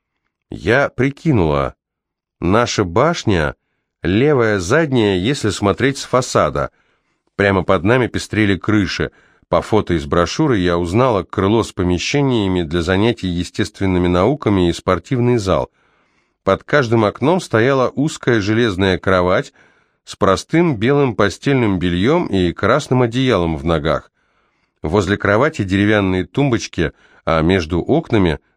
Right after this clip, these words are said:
два шкафчика, высокие, но слишком узкие, чтобы называться платяными. Один был помечен табличкой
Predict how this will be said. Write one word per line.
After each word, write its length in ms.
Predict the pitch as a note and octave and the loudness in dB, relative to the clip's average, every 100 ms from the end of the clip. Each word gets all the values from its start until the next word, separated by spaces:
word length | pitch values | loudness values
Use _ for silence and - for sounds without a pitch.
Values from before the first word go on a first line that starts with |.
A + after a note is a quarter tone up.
| - | -12
два 280 | D#2 A#2 D3+ | -2 0 0
шкафчика, 760 | - C3+ G2 - E2+ D#2 C2+ _ _ _ _ | 0 -2 -2 -4 -6 -2 -4 _ _ _ _
высокие, 640 | E2 F#2 G2+ F3+ F#3 - F#2+ | -2 -2 0 -2 -2 0 2
но 140 | F2 | 2
слишком 500 | - C3+ - - C3 - | 0 -2 -2 -2 -2 0
узкие, 500 | C3 F#2+ - F2 D#2+ | 0 -2 -4 -4 -4
чтобы 640 | - E2 E2+ E2+ E2 E2+ - | -4 -4 0 0 2 -2 -2
называться 600 | G2 F#2 G2 G2 E2+ - | -2 0 2 0 0 -4
платяными. 680 | G2 F#2+ A#2+ A#2 E2+ C#2 C2+ _ _ _ _ - | -4 -2 0 2 0 -2 -6 _ _ _ _ -2
Один 420 | G2+ E2 G#2+ F#2+ | -2 0 2 2
был 240 | E2+ F2 - | 0 -2 -4
помечен 560 | - F#2+ F#2+ F2+ - F2 | -2 0 0 -2 -2 -2
табличкой 720 | - E2 F2+ E2 - F2 D2+ | -2 -2 -2 -4 -4 -4 -6